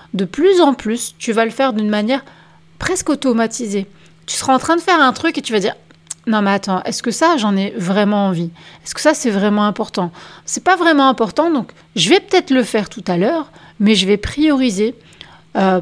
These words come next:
je sais pas, si t'as envie d'écrire un livre, je vais prioriser l'écriture de mon livre. Si t'as envie de créer une formation, bah, je vais prioriser l'écriture de ma formation. Donc je prends une heure tous les jours, je m'y tiens, ou peut-être juste une heure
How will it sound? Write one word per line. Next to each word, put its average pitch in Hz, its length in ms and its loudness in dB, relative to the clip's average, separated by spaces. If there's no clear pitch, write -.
je - 80 -8
sais 220 80 -2
pas, 320 180 0
si - 80 -10
t'as 233 100 -2
envie 202 200 0
d'écrire 196 380 0
un 190 100 2
livre, 220 260 2
je - 100 -10
vais 233 100 4
prioriser 240 520 4
l'écriture 240 440 0
de 214 60 -2
mon 240 120 0
livre. 208 220 -2
Si - 80 -20
t'as 226 100 2
envie 208 140 0
de - 60 -8
créer 240 220 2
une 233 80 2
formation, 226 600 0
bah, 208 80 2
je 185 100 0
vais 240 100 4
prioriser 277 600 2
l'écriture 269 340 -4
de 233 40 2
ma 240 100 0
formation. 254 580 -2
Donc 180 280 -6
je - 120 -10
prends 220 380 0
une 285 220 4
heure 185 300 -2
tous - 120 -8
les 277 160 2
jours, 170 440 -4
je 165 100 -2
m'y 254 100 -2
tiens, 185 300 -4
ou 165 60 -12
peut-être 226 420 -2
juste 208 340 0
une 196 200 4
heure 214 260 2